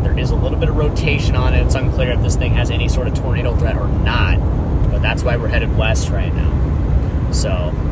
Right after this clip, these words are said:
yeah, just, just a quick update on what we are doing and what our plan is and what our plan tomorrow is. So, let's stick around. For now, we're gonna head west and see what this cell does. If this cell does not do anything, guys, we're gonna, we're gonna probably sign off for the night. But if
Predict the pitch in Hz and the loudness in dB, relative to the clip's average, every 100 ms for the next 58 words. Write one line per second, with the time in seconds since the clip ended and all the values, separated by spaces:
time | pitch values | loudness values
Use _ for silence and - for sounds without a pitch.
0 | - - - - - - - - - - | -2 0 0 0 0 0 -2 -2 -2 -2
1 | - - - - - - 165 - - - | -2 0 0 0 0 0 0 0 0 0
2 | - 135 123 - 131 - 131 - - 131 | 2 2 2 2 2 2 2 0 2 2
3 | 127 123 - - - - - - - - | 2 0 0 0 0 0 0 0 0 0
4 | - - - - - - - - 127 123 | 0 0 2 2 0 0 0 0 0 2
5 | 123 - 127 117 117 113 113 - - 151 | 2 4 2 2 2 0 0 0 2 2
6 | - 151 147 135 151 135 104 - - - | 4 2 2 2 2 2 0 0 0 0
7 | - - - - - - - - - - | 2 0 0 0 0 0 0 2 2 2
8 | - - - - - - - - - - | 2 2 2 2 0 0 0 0 0 0
9 | - - - - 185 180 175 175 175 160 | 0 0 0 0 0 2 2 2 2 2
10 | 165 - 160 202 202 160 151 151 - - | 2 2 2 2 2 0 2 2 2 2
11 | 151 170 - - 156 151 139 - 165 147 | 2 2 0 -2 0 0 0 2 2 2
12 | 135 151 160 156 - - - 226 226 180 | 2 2 0 0 -2 -2 2 2 2 0
13 | 151 175 170 147 165 170 165 165 180 165 | 0 0 0 -2 0 -2 0 0 2 2
14 | - - 170 131 - - - - - 147 | 2 0 0 0 2 2 4 6 4 4
15 | 147 - - 151 139 139 143 - - - | 2 0 0 2 2 2 2 2 2 2
16 | - - - - - - - - - 131 | 2 4 4 4 0 0 0 0 -2 0
17 | - | 2